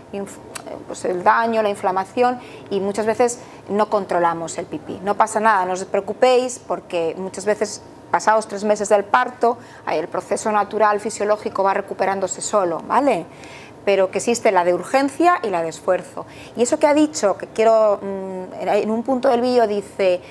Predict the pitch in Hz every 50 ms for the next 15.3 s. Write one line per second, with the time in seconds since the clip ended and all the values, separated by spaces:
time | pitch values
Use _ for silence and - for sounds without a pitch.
0 | - - - - 196 202 202 - 220 208 214 208 208 - 269 277 294 311 302 -
1 | - - 262 240 240 233 220 - 214 196 - - 208 202 202 190 190 196 185 -
2 | - 190 180 185 - - - 254 262 277 302 302 - - 202 180 185 202 226 226
3 | - 285 277 254 226 196 180 175 165 - - 175 160 160 160 175 175 180 233 262
4 | 254 247 - - - - - - - - - - - 208 226 302 277 240 277 294
5 | 294 - 269 - 294 320 320 320 277 277 277 285 294 277 254 254 - 285 277 262
6 | 226 - - - 170 170 170 - - - - - - - - 185 185 180 175 196
7 | 262 330 311 247 170 - - - - - - - - - - - - 214 214 -
8 | - - 294 240 202 202 196 202 - 285 302 302 339 320 320 320 294 240 190 175
9 | 185 175 190 233 262 277 302 285 285 277 277 285 285 285 277 254 294 294 294 285
10 | 220 196 - 180 - 240 - 220 202 233 254 254 - - 247 220 226 233 247 254
11 | 240 214 180 170 - - 165 165 160 - - 214 208 220 220 220 220 226 220 233
12 | 233 233 220 220 220 226 220 214 214 214 226 - - - - - - - - -
13 | - - 220 226 226 226 226 226 226 226 247 240 240 240 233 240 233 233 226 226
14 | 220 226 226 226 220 220 233 226 214 220 220 - - 269 262 247 226 196 202 202
15 | - 254 - 302 311